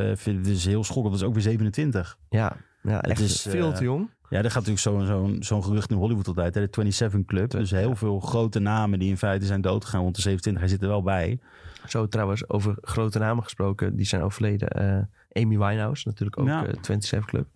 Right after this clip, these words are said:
Speaker 2: Heb je daar, eh, dingen van die document-, of nou ja, een soort van biopic van gezien?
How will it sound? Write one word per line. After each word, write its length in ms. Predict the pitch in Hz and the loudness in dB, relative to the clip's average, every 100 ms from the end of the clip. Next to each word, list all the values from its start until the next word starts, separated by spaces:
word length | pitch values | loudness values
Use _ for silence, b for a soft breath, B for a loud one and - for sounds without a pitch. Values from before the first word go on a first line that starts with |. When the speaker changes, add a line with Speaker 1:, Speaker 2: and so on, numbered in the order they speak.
| B B B | B B B
Speaker 2:
Heb 160 | 101 | -2
je 60 | 113 | 0
daar, 220 | 113 117 | 2 2
eh, 100 | 113 110 | 0 2
dingen 240 | 120 127 | 2 2
van 140 | 123 | 0
die 100 | 120 | 0
document-, 500 | 110 117 117 113 110 - | 2 0 0 0 0 -2
of 80 | 104 | 0
nou 100 | 101 | 2
ja, 40 | |
een 40 | 101 | 0
soort 200 | - 104 | -2 0
van 280 | 107 104 104 | 0 0 0
biopic 420 | 104 104 113 127 | 0 0 0 -2
van 140 | 123 131 | -2 -6
gezien? 300 | 139 - | -6 -10